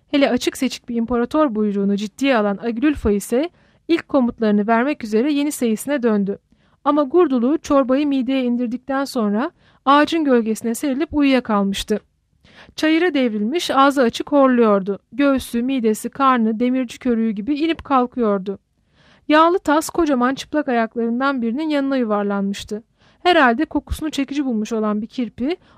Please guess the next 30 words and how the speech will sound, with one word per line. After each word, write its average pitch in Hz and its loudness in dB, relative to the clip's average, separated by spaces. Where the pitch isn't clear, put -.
otların 302 2
arasından 226 0
çıkıp - -10
tasa 294 0
yaklaştı. 208 -4
Dibinde 302 2
kalmış 240 0
birkaç 302 -2
damla 226 0
çorbayı 269 -2
yalamaya 269 0
koyuldu. 208 -4
Bu 359 6
arada 294 4
dikenlerini 277 0
Gurdul'un 269 0
çıplak 294 -4
ayağına, 220 0
tabanına 226 -2
sürüyordu. 202 -4
İpincecik 302 2
bir 285 -2
çorba 247 0
sızıntısını 247 -4
izledikçe 254 -4
dikenlerini 269 -2
iyiden 311 0
iyiye 269 0
bastırmaya 262 -2
başladı. 202 -6